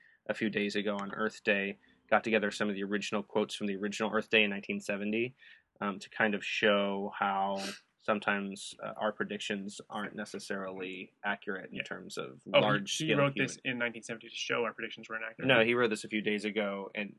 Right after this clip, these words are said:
Speaker 1: he
Speaker 2: Oh,
Speaker 1: sourced quotes
Speaker 2: okay.
Speaker 1: from
Speaker 2: I'm sorry.
Speaker 1: nineteen seventy, the original Earth Day, to kind of show how these predictions
Speaker 2: Yeah.
Speaker 1: haven't necessarily come true. And, and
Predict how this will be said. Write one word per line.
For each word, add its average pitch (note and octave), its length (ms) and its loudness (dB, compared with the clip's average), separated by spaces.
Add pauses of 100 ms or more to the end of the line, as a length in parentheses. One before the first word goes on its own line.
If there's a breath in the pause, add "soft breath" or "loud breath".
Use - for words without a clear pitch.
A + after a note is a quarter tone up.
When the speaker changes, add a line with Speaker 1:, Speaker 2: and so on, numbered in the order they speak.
(260 soft breath)
Speaker 1:
he B2 100 -2
Speaker 2:
Oh, E3 40 10
Speaker 1:
sourced C#3 400 10
quotes A#2+ 300 6
Speaker 2:
okay. - 60 -2
Speaker 1:
from A#2 100 0
Speaker 2:
I'm A2 40 0
sorry. G#2+ 80 2
Speaker 1:
nineteen G#2 300 0
seventy, G#2 340 0
the G#2 140 -2
original G#2 420 -2
Earth G#2+ 160 -6
Day, G2+ 200 0
to G#2+ 100 -8
kind G#2+ 160 0
of G2+ 100 -6
show G2+ 480 0
how G#2+ 100 2
these G#2 200 -4
predictions G#2 480 -6
Speaker 2:
Yeah. A#2+ 80 2
Speaker 1:
haven't G2 280 -4
necessarily G2+ 480 -6
come G2 200 -10
true. G#2+ 320 0
And, G2 120 -6
and G2+ 220 -4